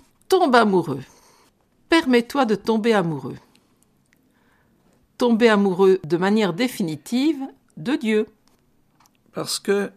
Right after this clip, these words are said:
Speaker 2: ce dont tu tombes amoureux prend ton imagination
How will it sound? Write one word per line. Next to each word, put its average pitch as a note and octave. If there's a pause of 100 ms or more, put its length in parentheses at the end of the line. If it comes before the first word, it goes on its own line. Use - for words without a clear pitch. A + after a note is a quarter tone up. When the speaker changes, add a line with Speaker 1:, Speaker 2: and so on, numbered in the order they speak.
(100)
Speaker 2:
ce -
dont F3+
tu F3
tombes G#3+
amoureux D#3
prend A3
ton F#3
imagination E3+